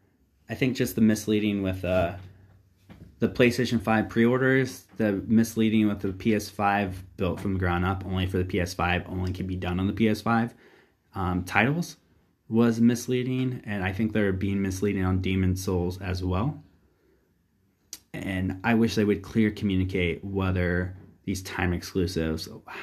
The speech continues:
how long are they time exclusives? 'Cause I feel like their P R, they're tripping on each other. But I think these consoles are gonna sell out, and it's not really gonna matter in the long run of things that they're being dishonest right now.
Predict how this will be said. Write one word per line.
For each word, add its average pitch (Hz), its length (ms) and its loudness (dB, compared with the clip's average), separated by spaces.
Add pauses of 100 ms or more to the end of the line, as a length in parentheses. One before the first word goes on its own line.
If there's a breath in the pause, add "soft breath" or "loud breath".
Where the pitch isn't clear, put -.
(160 loud breath)
how 98 220 0
long 90 280 0
are 78 80 -4
they 78 100 -4
time 78 220 -8
exclusives? - 640 -14 (500 loud breath)
'Cause 104 240 2 (160)
I 107 180 -2
feel 110 140 2
like 98 140 0
their 95 120 -2
P 98 220 0
R, 92 220 2
they're 95 100 -2
tripping 101 360 -2
on 110 120 4
each 117 140 2
other. 135 260 -2 (1200 soft breath)
But 110 320 2
I 107 80 4
think 110 160 0
these 101 160 2
consoles 92 360 -2
are - 20 -6
gonna 85 140 -4
sell 78 220 -6
out, 80 100 -4
and 73 80 -8
it's - 100 -14
not 76 160 -6
really 87 180 -4
gonna 82 140 -6
matter 85 280 -2
in 82 100 -4
the 85 80 -4
long 78 200 -6
run 85 160 -6
of 87 120 -8
things 92 340 -6 (720 loud breath)
that 92 180 2
they're 92 120 0
being 90 200 0
dishonest 80 540 -6
right 80 160 -6
now. 92 200 -10